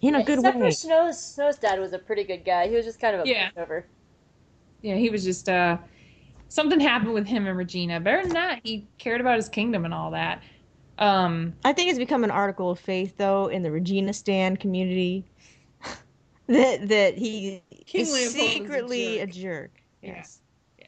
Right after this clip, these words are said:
Speaker 3: it is. It's, it's an unspoken rule.
Speaker 1: Yeah.
Speaker 2: Yeah, so we got Sydney back. Um, and I'm, like I said, I'm wondering if that's gonna be a crossover with Once Wonderland. Um,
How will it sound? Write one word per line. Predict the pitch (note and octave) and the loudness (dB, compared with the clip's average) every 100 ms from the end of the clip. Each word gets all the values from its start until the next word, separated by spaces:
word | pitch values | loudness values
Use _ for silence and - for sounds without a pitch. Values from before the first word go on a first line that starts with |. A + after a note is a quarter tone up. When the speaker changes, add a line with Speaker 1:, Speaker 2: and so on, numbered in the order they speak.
| _ _ | _ _
Speaker 3:
it | G#3+ | -10
is. | F#3 E3 E3 _ _ | -8 -10 -14 _ _
It's, | G#3+ - | -14 -6
it's | A3+ A#3+ | -6 -4
an | A#3+ A3 | -6 -4
unspoken | A3 G#3+ G3+ F#3+ F#3 | -6 -8 -10 -8 -8
rule. | F3 F3 F#3 _ | -6 -6 -8 _
Speaker 1:
Yeah. | F#3+ E3 D#3+ - _ _ _ _ _ _ - _ _ _ _ - | -2 -2 -4 -10 _ _ _ _ _ _ -20 _ _ _ _ -6
Speaker 2:
Yeah, | G3 F3+ F3+ F3+ | -2 0 -2 -6
so | - G3+ F#3+ | 0 2 2
we | G#3 | 0
got | B3 G#3+ | -2 -2
Sydney | - - D#4+ B3 A3+ | -6 -6 -4 -2 2
back. | - A3 B3+ - _ _ - _ | 4 4 2 -4 _ _ -20 _
Um, | - A#3 A3 G3+ F#3 F3 D#3+ - _ _ _ G#3+ | 4 6 6 6 4 2 -4 -18 _ _ _ 0
and | G#3 | 2
I'm, | G3+ | 2
like | F3+ F#3+ G#3 | 4 4 2
I | |
said, | - G3 | 0 -2
I'm | F#3+ | 0
wondering | G3 G#3 | -2 -2
if | G#3 | 0
that's | G#3 F#3+ - | 0 0 -2
gonna | G3 | -4
be | G3+ | -2
a | F#3+ | -4
crossover | - G3+ F#3+ - F#3+ E3+ F3 F3+ - | 0 2 2 2 0 2 -2 -4 -12
with | G3+ | -8
Once | F#3+ F3+ F#3+ - | -2 0 -2 -2
Wonderland. | G3 F3+ F3+ F3+ G#3 A3 - - - | -2 2 2 4 2 -2 -14 -18 0
Um, | A#3 A3 | 4 4